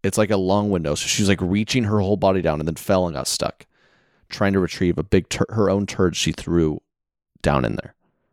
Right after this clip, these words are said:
C-, but that's so bad. She, imagine having to go so bad you have to go on a date at their house and it doesn't flush. What would you do? I would just, like, I'm like, "Hey, I'm just gonna,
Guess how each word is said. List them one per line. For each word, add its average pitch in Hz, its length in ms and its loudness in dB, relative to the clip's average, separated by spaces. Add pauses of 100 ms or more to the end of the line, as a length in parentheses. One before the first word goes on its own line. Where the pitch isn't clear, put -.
(1500)
C-, - 80 0 (1200)
but 104 100 -2
that's 127 200 0
so 110 240 0
bad. 98 240 0
She, 131 260 2 (140)
imagine 135 320 0
having 135 160 2
to 113 80 -4
go 110 180 2
so 110 160 0
bad 98 220 2
you 92 60 -2
have 90 80 -6
to - 180 -12
go 95 200 4
on 92 100 0
a 85 80 -2
date 87 340 2
at - 200 -10
their 95 200 2
house 92 360 2
and 95 120 -2
it - 100 -8
doesn't 104 360 0
flush. 107 680 -2 (140)
What 135 140 0
would 180 120 0
you 175 100 4
do? 123 380 2
I 98 80 2
would 123 120 0
just, 113 220 -2
like, 101 280 0 (1500)
I'm 127 60 -6
like, 135 120 -2
"Hey, 180 300 6
I'm 147 100 2
just 143 140 -4
gonna, 143 260 2